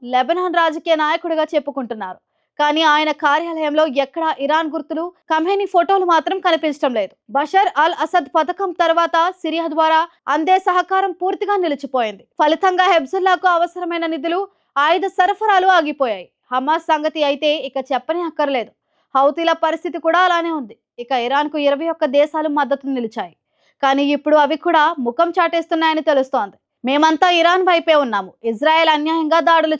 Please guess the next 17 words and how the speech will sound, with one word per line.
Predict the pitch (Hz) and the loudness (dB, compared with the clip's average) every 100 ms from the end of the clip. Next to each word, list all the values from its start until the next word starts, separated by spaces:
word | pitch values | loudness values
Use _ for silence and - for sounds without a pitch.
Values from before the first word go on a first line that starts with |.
| 311 | 0
చేస్తోంది" | 302 302 285 240 | 0 0 -2 -4
అన్నవారంతా | 202 240 302 311 311 302 311 330 _ _ 277 | -4 -2 2 2 2 2 2 0 _ _ -6
ఇప్పుడు | 269 269 | 2 2
అమెరికా | 247 285 370 381 | 2 0 -2 0
యుద్ధంలోనికి | 359 277 339 339 330 | 0 0 -2 -2 -2
దిగబోతోంది | 381 339 359 349 349 339 330 | -4 -4 0 2 2 0 0
అని | 330 | -2
తెలిసాక | 311 302 330 370 349 330 | -2 -2 -2 -4 0 0
మెల్లిగా | 285 254 262 302 349 | 0 -6 -4 -4 -2
పక్కకు | 339 330 339 | -2 -4 -4
తప్పుకుంటున్నాయని | 330 311 349 349 302 302 294 294 330 | -2 -2 -4 -6 -4 -2 -2 -2 -6
చెబుతున్నారు. | 339 302 277 208 - _ | -8 -6 -4 -4 -6 _
ఇక | 214 226 | -6 -2
రష్యా | 226 254 302 349 | 0 0 2 2
ఇరాన్కు | 339 330 330 - | 4 2 0 -2
మద్దతు | 285 285 339 | 0 0 -2
ఇస్తున్నా | 349 320 330 320 330 | -8 -8 -4 0 0